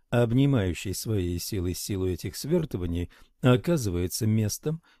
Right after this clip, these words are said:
или областью сложной необходимости, потому что истинное бытие отвлечено от изменчивости материи и существует не в материи, но в уме, о чем, на мой взгляд, сказано больше, чем достаточно. Сто двадцать три.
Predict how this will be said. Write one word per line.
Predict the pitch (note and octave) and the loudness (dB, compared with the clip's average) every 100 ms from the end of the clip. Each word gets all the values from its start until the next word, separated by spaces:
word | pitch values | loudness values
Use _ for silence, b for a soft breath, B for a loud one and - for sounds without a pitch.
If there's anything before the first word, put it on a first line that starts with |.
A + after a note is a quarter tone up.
| _ | _
или | C3 B2 | 6 8
областью | A#2 A2 A2 B2+ - D3 | 8 6 2 -2 -4 -6
сложной | - C3+ C3 B2 C3+ | -2 -2 0 0 0
необходимости, | B2+ C3 - C3 B2+ C3 B2 - C#3 B B B | 2 0 0 -2 0 0 -2 -2 -6 B B B
потому | D3 C#3+ D3 D#3 | 0 2 4 2
что | - D#3 | 0 -2
истинное | E3 F#3+ F3 - F#2+ F2 F2+ | 0 -2 -2 -4 -2 0 0
бытие | F2+ - G#2+ F#2+ F2+ | -2 -4 -2 0 0
отвлечено | F#2+ G2+ G#2+ C3 A#2+ B2 - | -2 -4 -4 -2 -2 -2 -2
от | A2 | -2
изменчивости | B2+ G2+ A#2 A#2 - G2 F#2 - G2 | -2 -2 0 -2 -2 -4 -4 -4 -4
материи | F#2+ F#2 F#3+ D#3 F#2 - B B _ | -4 -2 -2 0 0 -2 B B _
и | C3 | 2
существует | C3+ - C#3+ - F3 - B2+ G2+ F2 | 4 2 0 0 -4 -2 0 2 0
не | C#3+ F3+ | 0 2
в | C3 | 2
материи, | F#2+ F2+ A2 F2+ F2 | 0 -2 -2 0 0
но | F2+ A2 | 0 0
в | B2 | 2
уме, | D3 C3 D#2 - _ _ | 2 0 -2 -10 _ _
о | - A2+ | 2 2
чем, | - G#2 G2 | 4 2 2
на | G#2 | 2
мой | B2+ C#3 | 0 0
взгляд, | C3 D3 D#3+ - b b | -2 0 -2 -4 b b
сказано | - - F#3+ D#3+ D#3+ D3 | -8 4 4 6 4 2
больше, | D3 C3+ - B2+ | 2 0 -2 -4
чем | C#3 B2 A2 _ - | -2 -2 -2 _ 0
достаточно. | G#2+ G#2 - G2 - - - F2 - _ _ _ _ _ - | 2 0 0 -4 -4 -10 -6 -6 -6 _ _ _ _ _ -12
Сто | - D3 | -4 0
двадцать | C3+ G#2+ A2+ - G#2 | 2 2 2 0 -6
три. | G2 F2 | -6 -8